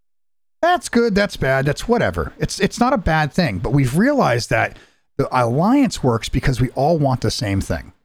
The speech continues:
And it's really helped me in a management, uh, perspective of running a community. You and I have talked about that.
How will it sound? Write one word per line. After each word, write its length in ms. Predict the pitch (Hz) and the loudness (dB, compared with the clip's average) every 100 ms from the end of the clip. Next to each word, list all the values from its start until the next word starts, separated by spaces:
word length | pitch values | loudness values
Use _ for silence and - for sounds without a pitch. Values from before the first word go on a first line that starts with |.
| _ - | _ -2
And 100 | 165 | -2
it's 200 | - 123 | 0 0
really 340 | 156 226 262 | 2 2 2
helped 260 | 160 180 170 | 2 0 0
me 120 | 156 | 2
in 80 | 139 | 2
a 40 | |
management, 760 | 120 117 127 143 139 98 - - - _ _ - | 2 2 2 0 0 -2 -4 -6 -8 _ _ -4
uh, 240 | 113 107 | -2 -2
perspective 640 | 98 - 131 - 117 113 110 | -2 -4 -2 -2 -2 -2 0
of 180 | 98 - _ _ - | -2 -6 _ _ -4
running 500 | 123 123 143 160 165 - - | 0 2 2 2 0 -4 -6
a 40 | |
community. 540 | - 170 247 92 71 _ _ _ _ | 0 2 2 0 -8 _ _ _ _
You 260 | 127 170 302 | 0 2 4
and 80 | 262 | 2
I 220 | 101 98 | 2 0
have 220 | - 135 | 0 -2
talked 260 | - 170 - | 0 0 0
about 300 | 117 92 - | -2 -4 -4
that. 220 | 85 | -6